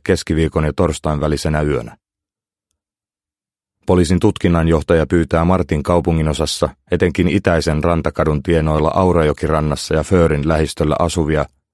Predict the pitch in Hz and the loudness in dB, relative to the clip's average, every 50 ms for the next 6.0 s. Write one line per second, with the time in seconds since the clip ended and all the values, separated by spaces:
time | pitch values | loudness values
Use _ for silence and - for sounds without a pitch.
0 | _ _ - - 85 85 90 92 90 85 82 80 80 78 85 92 90 85 80 78 | _ _ -2 0 2 2 4 4 4 4 4 4 4 4 4 4 4 4 2 2
1 | 82 82 76 - - - 85 78 73 - 78 80 78 - - 85 82 80 82 87 | 2 0 0 -2 -4 -2 -2 0 0 0 0 0 -2 -2 -4 -2 0 0 2 0
2 | 87 76 - - 78 73 69 - - - 76 76 - 90 87 80 78 - 85 82 | 0 -2 -2 -2 -2 -2 -2 -4 -4 -2 -2 -2 0 -2 -2 0 0 0 0 0
3 | 82 82 82 85 82 78 78 78 78 78 78 85 80 - - 78 - 92 90 87 | 2 2 2 0 0 0 0 0 -2 -2 -2 -2 -4 -4 -6 -4 -2 0 0 2
4 | 85 82 76 - 80 76 71 69 - - 78 - 85 78 - _ - 82 78 76 | 2 0 0 -2 -2 -2 -2 -4 -6 -8 -4 -2 -2 -2 -2 _ -4 -2 -2 -2
5 | - - - 80 82 80 76 67 64 58 50 - - - - - 62 62 62 | -4 -4 -2 0 0 0 0 -2 -4 -8 -10 -10 -12 -12 -10 -10 -10 -10 -12